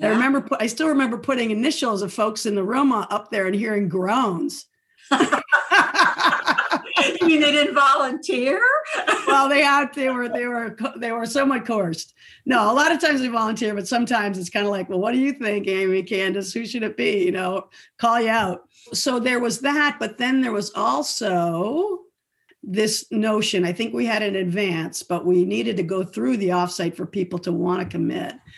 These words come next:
Speaker 1: was that there would be what later became called the Sustainability Design Team,
Speaker 2: Mm-hmm.
Speaker 1: which was a, a microcosm, a subset of this group that represented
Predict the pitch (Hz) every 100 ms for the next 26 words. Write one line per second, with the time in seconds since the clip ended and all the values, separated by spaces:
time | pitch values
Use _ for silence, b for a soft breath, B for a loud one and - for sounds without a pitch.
0 | B B B 180 175 196 - 202 202 175
1 | 202 196 180 180 196 254 277 214 226 190
2 | - 185 175 170 160 180 202 185 190 180
3 | 180 175 202 220 233 226 - 156 139 311
4 | - - _ b b 180 220 214 208 -
5 | 208 202 190 180 180 185 175 175 226 254
6 | 233 208 175 170 170 180 226 214 214 190
7 | 180 180 - 180 180 - 185 160 196 202
8 | 185 170 226 226 202 175